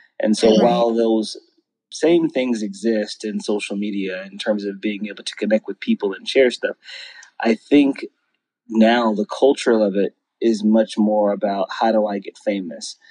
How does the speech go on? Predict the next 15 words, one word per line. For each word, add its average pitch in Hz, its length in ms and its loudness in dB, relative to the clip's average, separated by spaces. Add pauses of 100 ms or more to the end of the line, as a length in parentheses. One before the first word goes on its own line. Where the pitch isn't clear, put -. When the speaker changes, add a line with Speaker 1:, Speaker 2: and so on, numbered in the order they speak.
(240)
Speaker 1:
Because 95 260 2
Speaker 2:
Mm-hmm. - 100 0
Speaker 1:
Hollywood 110 400 6
is 104 120 -4
no 107 140 4
longer 98 400 -4
that, 92 280 -6 (120)
you 98 100 -6
know, 98 120 -6
that, 98 220 -10
that 90 280 -6
big, 101 300 0 (360)
shiny 107 480 -2
gold 101 280 -4
star. - 520 2